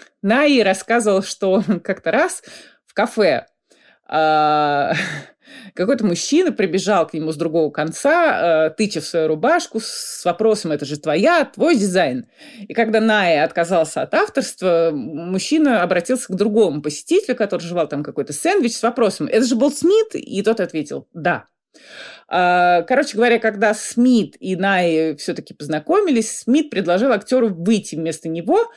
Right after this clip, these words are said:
ам, вместо себя в конце очередного какого-то показа, и Найи был бы счастлив, но как-то у них не срослось. Пятьдесят лет, э,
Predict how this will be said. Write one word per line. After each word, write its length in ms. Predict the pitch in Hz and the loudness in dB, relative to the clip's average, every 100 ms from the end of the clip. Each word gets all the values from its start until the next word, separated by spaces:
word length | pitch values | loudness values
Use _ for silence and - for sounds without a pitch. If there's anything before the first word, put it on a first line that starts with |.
| - - - | -20 -20 -10
ам, 600 | - 185 175 175 170 151 | 0 2 2 -2 -6 -6
вместо 400 | - 175 185 - | -4 -2 -2 -4
себя 280 | - 180 311 | -6 -2 -2
в 60 | - | 0
конце 280 | 175 269 254 | -2 0 0
очередного 380 | 196 165 220 | 0 -2 -2
какого-то 380 | 180 - 156 151 | -2 -2 -2 -4
показа, 540 | - 151 311 370 254 226 | -6 0 0 2 2 0
и 680 | 170 180 175 175 175 175 175 | 0 -6 -4 -4 -4 -4 -2
Найи 240 | 196 175 | 0 0
был 180 | 156 165 | 0 -2
бы 120 | 143 | -2
счастлив, 480 | 147 311 392 - 190 - _ | -2 0 0 -2 -6 -8 _
но 160 | 262 330 | 0 2
как-то 300 | 233 - 175 | -2 -2 -2
у 20 | |
них 300 | 196 226 - | -2 -4 -4
не 120 | 202 | -4
срослось. 720 | 214 170 170 - 143 - - _ _ _ _ | -2 -4 -4 -2 -2 -2 -14 _ _ _ _
Пятьдесят 480 | 233 262 311 294 226 | 0 2 2 0 2
лет, 380 | 226 170 - - | 4 4 0 -6
э, 440 | - 170 170 170 | 0 2 4 2